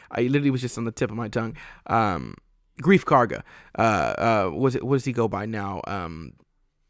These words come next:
High Magistrate Karga, uh, Karga. Uh, and he's, you know, he's ruling, uh, Navarro, trying to make it basically its own independent system or independent planet away from, like, you know, the Re-, New Republic and, uh, you know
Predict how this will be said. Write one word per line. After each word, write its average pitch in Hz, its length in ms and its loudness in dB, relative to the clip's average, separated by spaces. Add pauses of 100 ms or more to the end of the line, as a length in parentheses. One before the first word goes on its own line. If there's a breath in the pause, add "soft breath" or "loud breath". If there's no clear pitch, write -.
(240)
High 151 220 2
Magistrate 127 600 0 (180)
Karga, 101 460 -2
uh, - 60 -10
Karga. 104 440 -2 (400 soft breath)
Uh, 107 240 0
and 123 120 0
he's, 151 180 2
you 127 60 0
know, 120 80 0
he's 135 140 0
ruling, 123 360 2
uh, 107 500 0
Navarro, 120 640 2
trying 123 160 -4
to 117 60 -2
make 117 160 -2
it 95 80 -2
basically 113 320 -2
its 113 100 -4
own 113 120 -2
independent 120 640 -4
system 120 440 -4 (340 loud breath)
or - 120 0
independent 127 420 4
planet 120 460 0
away 117 280 0
from, 110 220 -6
like, 107 240 -8
you 110 60 -6
know, 110 100 -4
the 113 100 -4
Re-, 110 180 -4
New 123 160 2
Republic 113 560 0
and, 101 360 -8 (460 soft breath)
uh, 65 360 0 (120)
you 110 100 -4
know 69 200 -4